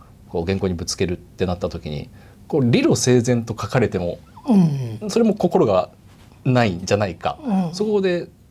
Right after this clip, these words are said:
Speaker 1: その、岩田さん、筆を取ってから、こう、何を書こうかなっていう。
Speaker 2: 私、大体文章を書く時って、
Speaker 1: え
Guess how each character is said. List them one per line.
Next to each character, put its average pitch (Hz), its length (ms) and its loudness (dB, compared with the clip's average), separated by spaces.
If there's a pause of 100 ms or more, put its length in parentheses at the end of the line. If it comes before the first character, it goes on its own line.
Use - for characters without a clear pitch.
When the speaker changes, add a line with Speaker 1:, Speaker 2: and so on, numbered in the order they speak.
Speaker 1:
そ 160 140 -8
の、 143 280 -4
岩 135 160 0
田 131 80 -4
さ 127 140 -4
ん、 113 180 -6 (240)
筆 160 160 4
を 175 80 2
取 175 160 -2
っ - 40 -18
て 175 120 -4
か 175 80 0
ら、 170 220 2
こ 101 340 -6
う、 123 60 -8
何 139 220 2
を 113 80 2
書 90 100 -4
こ 101 80 0
う 87 40 0
か 87 120 -4
な 82 120 -6
っ - 40 -12
て - 260 -12
い 82 200 -4
う。 - 40 -10 (420)
Speaker 2:
私、 214 280 4
大 240 180 4
体 262 180 4
文 254 200 4
章 233 120 4
を - 60 0
書 208 120 2
く - 80 -8
時 - 220 -4
っ - 20 -14
て、 - 220 -2
Speaker 1:
え 120 160 6